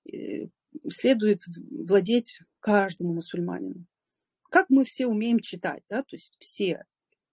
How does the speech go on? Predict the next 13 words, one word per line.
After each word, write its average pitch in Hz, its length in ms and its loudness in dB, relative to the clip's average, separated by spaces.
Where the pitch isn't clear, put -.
когда - 280 -4
идут 180 180 -6
в - 40 -8
школу, 330 540 4
одной 202 420 2
из 175 140 -4
первых 294 680 0
каких-то 196 540 0
задач, 220 680 2
одна 196 240 -4
из 180 120 -6
первых 175 260 -4
задач 277 460 -4